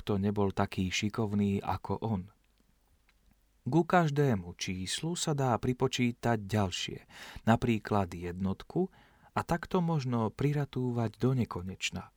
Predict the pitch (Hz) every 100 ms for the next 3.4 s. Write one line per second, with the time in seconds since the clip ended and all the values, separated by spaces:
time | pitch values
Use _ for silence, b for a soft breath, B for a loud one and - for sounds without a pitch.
0 | B B B B - 113 113 104 104 110
1 | 104 107 107 101 92 - - 135 131 -
2 | 123 - 113 107 98 107 - 98 90 -
3 | 90 87 95